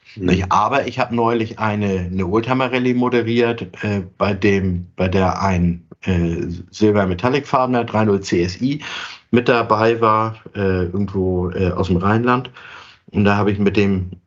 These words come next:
äh, mir fiel das Auto auf, weil die, äh, die Spaltmaße toll waren, tolle Innenausstattung, dunkelblauer Velour.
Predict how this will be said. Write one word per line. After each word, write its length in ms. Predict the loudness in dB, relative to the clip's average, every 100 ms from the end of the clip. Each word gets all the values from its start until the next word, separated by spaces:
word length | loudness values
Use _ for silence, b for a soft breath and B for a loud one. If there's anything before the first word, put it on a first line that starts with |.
| -20 -20
äh, 380 | -18 -16 -16 -18 -20 0
mir 220 | 2 4
fiel 180 | 4 2
das 240 | 2 -2
Auto 260 | 0 0 0
auf, 300 | 0 0 2
weil 140 | 0
die, 280 | 2 -2 -2
äh, 280 | -2 -2 -2 -8 -20 _ _ -12
die 160 | -10
Spaltmaße 720 | -6 -2 0 2 0 0 -2 -2
toll 320 | 0 2 2
waren, 240 | 0 0
tolle 240 | 0 0 0
Innenausstattung, 1000 | -2 -2 -2 -4 -2 -2 0 0 -2 -2
dunkelblauer 640 | -2 0 2 2 2 2
Velour. 420 | 0 2 2 0